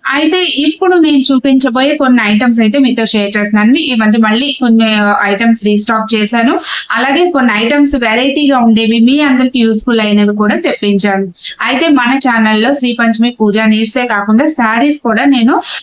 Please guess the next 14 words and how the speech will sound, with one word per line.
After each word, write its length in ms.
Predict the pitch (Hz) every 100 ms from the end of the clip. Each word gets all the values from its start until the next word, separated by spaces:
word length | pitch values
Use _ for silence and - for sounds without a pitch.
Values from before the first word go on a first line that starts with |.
| -
ఆ, 280 | 214 214 214
ఇంట్రడ్యూస్ 640 | 220 226 240 240 247 233
చేస్తానండి. 580 | 202 202 202 202 208 381
అవి 240 | 208 233
కూడా 220 | 247 254
వీడియోస్ 500 | 233 220 214 240 240
చేస్తున్నాను. 580 | 226 214 226 226 214 277
అలాగే, 460 | 285 208 220 254 381 - - -
ఆ, 200 | 233 233
డైలీ 340 | 247 302 330
ఎయిట్ 420 | 320 262 285 285
to 140 | 311 285
నైన్ 340 | 220 233 277
మధ్యలో 540 | 254 208 196 233 320